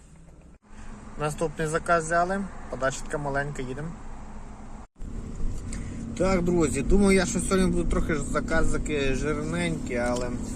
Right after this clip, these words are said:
насправді щось не дуже. Е, багато скасовую, тому що, ну, три кілометри, там, сто тринадцять, сто двадцять гривень, така я взагалі не хочу. Е, немає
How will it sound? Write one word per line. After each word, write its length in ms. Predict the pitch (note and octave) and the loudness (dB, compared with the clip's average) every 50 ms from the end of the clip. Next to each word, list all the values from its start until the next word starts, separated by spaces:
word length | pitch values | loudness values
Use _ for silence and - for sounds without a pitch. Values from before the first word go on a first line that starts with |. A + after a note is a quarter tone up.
| - - - - - - - - - | -4 -2 -2 -2 -2 -2 -2 -4 -4
насправді 540 | C3+ C3 - - - D3 D3+ C#3+ C#3 C3+ B2+ | -4 -6 -4 -4 0 0 0 0 0 -2 -4
щось 280 | - C#3 C3 A#2+ - | -4 -4 -4 -4 -4
не 100 | - C3 | -4 -2
дуже. 480 | B2+ C3+ D#3 D#3+ D#3+ C#3+ C#3 C3 B2+ B2+ B2+ - - - - - - - - - - - - - - - - - - - - - - - - - - B2+ C3 | -2 0 0 0 0 0 -2 -2 -2 -2 -4 -6 -6 -6 -6 -6 -6 -6 -6 -6 -6 -6 -6 -6 -6 -6 -6 -6 -6 -6 -6 -6 -6 -6 -8 -6 -6 -6 -4
Е, 160 | B2+ B2+ B2 B2 B2 | -2 -2 -2 -2 -2
багато 580 | C3+ C3 - D3+ D#3 D3+ C#3+ - - C#3+ C#3+ C#3 C3 - - | -4 -2 0 2 2 2 2 0 -2 -2 -2 -2 -2 -2 -4
скасовую, 840 | - - C#3+ C3 - - - E3+ E3+ D#3+ D#3 - - C#3 C#3 - - - | -2 -2 -2 -2 0 0 2 4 4 4 4 4 4 4 4 4 4 2
тому 200 | - - - - | 2 2 2 2
що, 140 | - - | 2 2
ну, 200 | B2 - - - - - - | 2 2 2 2 2 2 2
три 180 | C#3+ C#3 C#3 | 2 2 2
кілометри, 600 | B2+ - C#3+ C#3+ C#3+ C#3+ C#3 B2 B2 B2+ B2+ B2+ - - | 4 4 4 4 6 4 4 4 4 4 6 6 4 4
там, 140 | - - - - | 4 4 4 4
сто 100 | - - | 4 4
тринадцять, 640 | - - - - - - - - - - - - | 4 4 4 4 6 8 8 10 10 8 8 6
сто 80 | - - | 6 6
двадцять 440 | C#3+ C#3 C#3+ D3 D3 D3 - D3+ - | 8 6 6 6 6 6 4 4 4
гривень, 320 | B2+ B2 B2 B2+ B2+ B2+ | 2 2 2 2 2 2
така 200 | B2 B2 B2 B2+ | 2 2 0 0
я 80 | B2 A#2+ | 0 0
взагалі 260 | A#2+ - - - - - - - - | 0 -2 -2 -2 -2 0 0 0 0
не 80 | - - | 0 0
хочу. 220 | E3 D3 - - - - - - - - - - - - - - - B2+ | 0 0 0 0 0 0 0 0 0 2 2 2 2 2 2 2 2 2
Е, 400 | B2+ B2+ C3 B2+ B2+ C3 C3 B2+ | 2 4 2 2 4 4 6 6
немає 420 | B2 B2+ C3 C3+ C3+ C#3 C3+ | 6 6 4 4 2 2 4